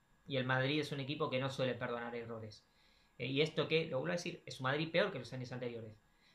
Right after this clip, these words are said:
Pero bueno, si vos le das la posibilidad así, y el París es esto, ¿no?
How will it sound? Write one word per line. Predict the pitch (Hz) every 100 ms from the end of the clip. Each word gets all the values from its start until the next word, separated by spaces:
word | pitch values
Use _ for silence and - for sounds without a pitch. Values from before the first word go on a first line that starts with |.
| _ _ _ _
Pero | 202 202
bueno, | 226 160
si | - 120
vos | 151 170
le | 160 147
das | 156
la | 165
posibilidad | 165 170 165 170 175
así, | 175 202 247 - _ _ _ _ _ _ _ _
y | -
el | 156
París | 147 147 147
es | 139
esto, | 117 -
¿no? | 120 156 160